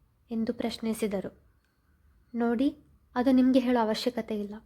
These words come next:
ಎಂದವಳು ಉತ್ತರಿಸಿದಾಗ, "ಏನೇ, ಎಷ್ಟು ಕೊಬ್ಬು ನಿನ್ಗೆ?"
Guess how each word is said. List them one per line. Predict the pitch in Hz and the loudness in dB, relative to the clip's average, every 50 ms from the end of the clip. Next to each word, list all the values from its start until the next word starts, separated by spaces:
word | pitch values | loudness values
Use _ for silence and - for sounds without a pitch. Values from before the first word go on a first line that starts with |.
| _ _ _ _ - | _ _ _ _ -4
ಎಂದವಳು | 233 226 226 226 233 240 240 | -2 0 2 4 4 4 4
ಉತ್ತರಿಸಿದಾಗ, | 240 240 - - 240 233 240 233 - - - 233 226 220 208 226 226 233 233 - _ _ _ _ _ _ _ _ _ _ _ _ _ _ _ _ _ _ _ _ 240 | 2 0 0 -2 2 2 2 0 0 -2 -2 0 0 0 0 0 -2 -2 -4 -12 _ _ _ _ _ _ _ _ _ _ _ _ _ _ _ _ _ _ _ _ -8
"ಏನೇ, | 240 240 240 240 269 330 - - _ _ _ _ - | -4 -2 0 0 0 0 -2 -6 _ _ _ _ -10
ಎಷ್ಟು | 233 240 - - - | -10 -10 -10 -14 -12
ಕೊಬ್ಬು | - - 240 226 214 220 277 | -4 0 0 2 2 4 6
ನಿನ್ಗೆ?" | 285 285 285 277 277 269 285 | 8 8 8 6 4 2 0